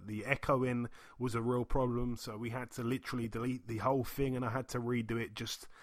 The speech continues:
um, on my own, obviously. And I apologise once again for last week's interview with, um, with Montel Griffin. There was, there was obviously some echo in there, but I've heard good feedback on that. Um, people saying it wasn't too bad, so I'm pleased about that.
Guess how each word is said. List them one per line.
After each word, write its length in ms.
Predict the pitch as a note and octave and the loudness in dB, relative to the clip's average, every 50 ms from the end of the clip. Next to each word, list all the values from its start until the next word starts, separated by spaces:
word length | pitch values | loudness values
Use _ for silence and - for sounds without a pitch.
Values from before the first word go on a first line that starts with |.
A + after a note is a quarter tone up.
| - - - - - - | -20 -20 -20 -18 -10 -6
um, 340 | A2 A2 G#2+ G#2 G#2+ G#2+ G2+ - - | -4 -4 -2 -2 -4 -4 -6 -2 -2
on 100 | A2 G#2+ | 0 2
my 200 | G2+ G#2 G#2+ A2+ | 4 4 4 4
own, 260 | A#2+ C3 C3 C3 C3 | 4 2 2 0 0
obviously. 580 | B2 A#2+ A2+ A#2 A2+ - - C3 C3 C3 A#2+ A2+ | 0 -2 -2 -4 -6 -4 -4 -2 0 0 2 2
And 260 | G#2+ G#2 G2+ G2 - - - - - - - - - - - | 0 0 -2 -4 -6 -10 -14 -18 -20 -20 -20 -20 -16 -2 4
I 100 | C#3+ C#3+ | 6 6
apologise 540 | C#3 - G3+ G3+ F3+ D#3 C#3 E3 D3+ C#3+ C3 | 10 12 12 12 12 10 8 6 4 4 4
once 240 | D3+ D#3 C#3+ - - | 2 2 0 0 0
again 220 | C3+ D3 C#3 B2+ | 0 0 0 2
for 120 | - C3+ | 0 2
last 360 | C#3 D3 D3+ C#3+ C3 - - D3 | 4 4 4 4 4 0 0 -2
week's 240 | C#3 B2+ - - | -2 -2 -2 -4
interview 500 | C#3+ C3+ B2+ - C3 A#2+ B2 B2+ B2+ B2 | -4 -4 -2 -4 -4 -2 0 2 2 2
with, 400 | A#2+ A#2 B2 B2+ B2+ A#2+ A2 A2+ | 2 2 2 2 2 0 0 -2
um, 480 | B2 A#2+ A#2 A#2 A#2 A2+ A2 A2+ G#2+ - - - _ _ - _ _ _ _ _ _ _ _ - - - - - | -2 -2 -2 -2 -2 -4 -4 -6 -8 -10 -16 -20 _ _ -20 _ _ _ _ _ _ _ _ -20 -18 -12 -4 -2
with 140 | C3 A2+ | -2 0
Montel 480 | G#2 C#3 C#3 C3 B2+ - C3+ B2 A#2 G#2+ | 2 2 2 2 2 2 0 0 0 2
Griffin. 460 | - C#3 C3 - - C#3 C3 B2+ B2+ | 2 0 0 2 2 0 2 2 2
There 100 | B2 A#2+ | 2 2
was, 180 | A#2 A2 - - | 0 -2 -4 -6
there 180 | - A2+ A2+ A2 | -6 -6 -4 -4
was 120 | A#2 A2 | -2 -2
obviously 400 | A2+ A#2 A2 G#2 - - A2 G#2 | -2 -4 -4 -6 -8 -8 -8 -8
some 240 | - - A#2 G#2 A2+ | -6 -4 -4 -2 -2
echo 240 | A#2+ A2+ - C3 A#2 | -2 -2 0 -2 0
in 160 | A#2 A2+ A2+ | 0 0 -2
there, 180 | A2+ A#2 A#2+ A2 | -2 -2 -2 -2
but 140 | B2 A#2+ | 0 -2
I've 100 | C3 - | 2 6
heard 280 | - G3+ G3+ F#3+ D#3 - | 6 6 6 4 -2 0
good 160 | G3 F#3 C#3 | 0 0 0
feedback 500 | - - A3 A#3 G3 D#3 D3 A#2 - - | 0 -2 -2 -2 2 2 2 2 2 0
on 160 | B2 A2+ A2 | -4 -2 -2
that. 220 | G#2+ G#2 G#2+ G#2 - - - - - - - - | -4 -6 -8 -8 -10 -12 -20 -20 -20 -20 -18 -10
Um, 260 | - A#2+ A#2+ A#2+ A2+ - | -8 -6 -4 -6 -6 -4
people 280 | - D#3+ D#3+ C#3 C#3+ B2 | 0 -2 0 0 -2 -4
saying 300 | - - D3 C#3 C#3 C3+ | -4 -4 -2 -2 -2 -2
it 60 | A#2 | -2
wasn't 300 | C#3 C#3 A#2+ C#3 C3 G#2+ | -2 -2 -2 -2 -6 -4
too 160 | - D3 C3+ | -4 -4 -4
bad, 320 | B2 C3+ B2+ A#2 A2 - | -2 -2 -4 -4 -6 -6
so 120 | - - A#2 | -6 -6 -4
I'm 100 | A#2 A#2+ | -4 2
pleased 260 | - F#3 G3+ F3 C#3+ | 2 2 2 2 0
about 300 | D3 C#3 D3+ C#3+ B2 C3+ | 0 2 2 2 2 0
that. 240 | D3 D3 D3 - | 0 0 0 -2